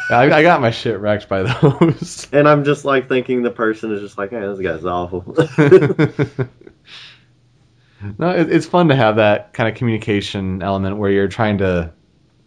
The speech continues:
Speaker 1: figure out what the other person is, you know, thinking
Speaker 2: Yeah.
Speaker 1: or trying to do, and you have to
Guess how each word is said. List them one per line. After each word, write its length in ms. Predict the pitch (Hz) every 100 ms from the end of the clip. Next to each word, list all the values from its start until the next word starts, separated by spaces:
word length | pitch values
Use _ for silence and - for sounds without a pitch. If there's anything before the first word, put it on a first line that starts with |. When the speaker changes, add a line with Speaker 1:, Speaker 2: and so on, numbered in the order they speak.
| _ _ -
Speaker 1:
figure 240 | 117 110
out 220 | 107 101
what 140 | 95 92
the 100 | 101
other 400 | 98 95 90 90 _ 98
person 680 | 107 92 - 90 87 85 90
is, 280 | 87 85 -
you 80 | 87
know, 60 |
thinking 360 | 87 104 104 -
Speaker 2:
Yeah. 120 | 87
Speaker 1:
or 300 | 85 85 85 - _ _ -
trying 280 | - 117
to 80 | 107
do, 320 | 90 95 92
and 160 | 90 87
you 60 | 95
have 120 | 92
to 340 | 104 92 87